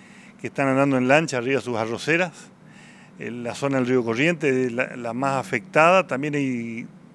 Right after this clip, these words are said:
muchos productores que han perdido pequeñas zonas de la arrocera, un diez, un quince, por suba de arroyos, crecida de, de represas. Y hay efectos dispares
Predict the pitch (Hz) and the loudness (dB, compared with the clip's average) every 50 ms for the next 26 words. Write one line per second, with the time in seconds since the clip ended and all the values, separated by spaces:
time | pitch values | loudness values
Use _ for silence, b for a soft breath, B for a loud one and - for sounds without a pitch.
0 | - - - - - - - 151 175 180 - 180 151 - 151 135 127 120 165 190 | -20 -20 -20 -20 -18 -10 -6 -6 -6 -4 -4 -6 -6 -4 -4 -6 -4 -2 -2 -2
1 | 185 143 139 143 139 120 - 127 123 127 147 165 170 165 151 139 127 120 - - | -2 -2 -2 -6 -6 -4 -6 -6 -4 -6 -6 -4 -2 0 0 0 0 0 -2 -6
2 | 127 - - 180 190 190 185 165 135 - - - 185 196 185 160 131 127 123 120 | -8 -6 -2 -2 -2 0 0 -2 -2 -2 -2 -2 0 0 2 0 0 0 -2 -4
3 | 117 127 151 - 180 170 160 139 120 117 123 143 151 143 131 127 113 - 151 165 | -6 -6 -6 -4 -2 -2 -2 -2 -4 -4 -2 0 0 0 0 -4 -6 -6 -4 -2
4 | 170 175 175 - - 196 196 196 - B B B B B B B B B B - | -2 -2 -2 -4 -4 -6 -6 -6 -8 B B B B B B B B B B -4
5 | 135 131 131 117 - - 147 143 139 131 127 120 113 110 117 147 170 175 180 160 | -2 -2 -2 -4 -4 -2 2 2 2 4 2 0 0 0 2 2 4 4 4 2
6 | 170 175 170 - - - - B B B B B - - - 127 110 - - 156 | 0 -4 -4 -4 -8 -16 -18 B B B B B -14 -8 -6 -6 -6 -6 -6 -4
7 | 160 156 151 143 131 120 117 120 113 110 110 107 104 101 110 107 104 113 104 - | -2 2 2 2 2 0 -2 -4 -6 -6 -6 -8 -8 -8 -8 -8 -8 -8 -6 -2
8 | 160 180 165 - 180 151 117 139 139 - B B B B B B B B B B | 0 0 0 2 0 -2 -2 -4 -6 -8 B B B B B B B B B B
9 | 139 143 160 165 156 - 185 190 - - - 196 175 143 131 135 - - - - | 2 2 4 2 2 2 2 0 0 0 0 0 0 0 -2 -6 -12 -16 -18 -18
10 | - - - - 135 123 - - 185 180 190 208 226 196 - - | -18 -16 -14 -12 -12 -8 0 2 4 4 4 4 0 -4 -8 -12